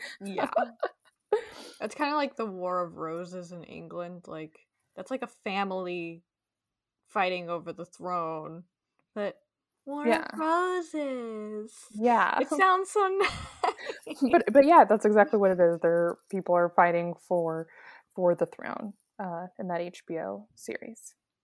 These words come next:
Speaker 1: Wow. So, do you know why they moved the date?
Speaker 2: I don't, and I don't know if, like, I read the release date wrong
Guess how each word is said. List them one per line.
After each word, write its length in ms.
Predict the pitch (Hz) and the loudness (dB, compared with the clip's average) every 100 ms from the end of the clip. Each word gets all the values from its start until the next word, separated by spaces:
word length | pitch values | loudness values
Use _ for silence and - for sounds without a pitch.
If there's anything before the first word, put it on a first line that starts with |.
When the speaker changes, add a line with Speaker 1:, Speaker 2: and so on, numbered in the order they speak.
| _ _ _ - | _ _ _ -14
Speaker 1:
Wow. 360 | 76 - - _ _ _ _ _ _ _ _ | -12 -12 -14 _ _ _ _ _ _ _ _
So, 720 | _ - 226 202 202 202 196 196 - _ _ | _ -8 -2 0 2 2 0 -4 -8 _ _
do 100 | 277 | -4
you 80 | 415 | 0
know 220 | 605 285 | 2 0
why 220 | - 269 285 | -2 -8 -8
they 160 | 302 | -6
moved 540 | 294 247 262 311 311 - - _ - | -6 -4 -6 -8 -12 -18 -20 _ -16
the 80 | |
date? 360 | 214 170 165 285 480 - _ - | -8 -6 -6 -6 -10 -16 _ -4
Speaker 2:
I 360 | 269 320 311 311 | 0 2 2 2
don't, 460 | 233 269 294 277 240 - | -2 2 6 6 2 -4
and 100 | 226 | -2
I 60 | |
don't 240 | 233 277 285 | 2 2 4
know 200 | 294 277 | 2 2
if, 120 | 233 | -2
like, 420 | 233 226 214 214 - _ _ _ _ _ _ _ | -2 0 0 -2 -16 _ _ _ _ _ _ _
I 520 | 202 214 240 247 254 240 | 8 8 8 6 2 -2
read 540 | 202 185 196 226 247 269 262 - | -4 2 6 6 4 2 -4 -6
the 200 | 208 220 | -4 -2
release 540 | 185 190 190 214 233 - | 0 0 0 0 0 0
date 240 | 247 226 202 | 2 2 -2
wrong 640 | 175 165 190 277 339 370 381 | -8 -2 0 2 0 0 -4